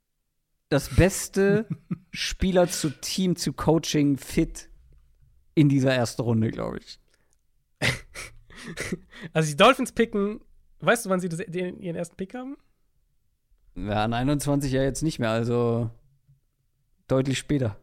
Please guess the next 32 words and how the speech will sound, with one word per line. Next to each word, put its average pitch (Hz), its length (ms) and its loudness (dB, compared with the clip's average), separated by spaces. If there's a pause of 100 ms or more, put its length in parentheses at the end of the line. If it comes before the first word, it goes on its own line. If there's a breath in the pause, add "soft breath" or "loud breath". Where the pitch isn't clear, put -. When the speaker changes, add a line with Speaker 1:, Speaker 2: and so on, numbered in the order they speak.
Speaker 2:
<laughs> - 440 -2
Das 214 100 6
ist - 80 -4
korrekt, 170 400 2
einundfünfzig. 185 720 0 (920 loud breath)
Speaker 1:
Uh, 180 160 0 (220)
Speaker 2:
Ähm, 170 640 4 (500)
Speaker 1:
ja. 151 120 -8
Speaker 2:
weißt 202 440 4
du, 190 460 -2 (100)
welche 180 400 2
Picks - 600 -8
dann 151 220 -2
Miami 151 480 -2
anschließend 147 480 -4
noch 131 120 -16
hat - 120 -14
in 156 100 -12
diesem 147 200 -12
Draft? 160 340 -10 (680)
Speaker 1:
Ja, 110 80 -8
die 113 140 0
haben 151 180 0
insgesamt 143 520 -2
nicht 151 120 -6
viele, 127 280 -2
ne? 110 160 -2
Speaker 2:
Mhm. 160 480 0 (540)
Speaker 1:
Mhm. 107 320 -2 (200)
Speaker 2:
Vierundachtzig, 214 880 0
Speaker 1:
Nee. - 800 -16
Speaker 2:
hundertsiebenundneunzig 254 1400 2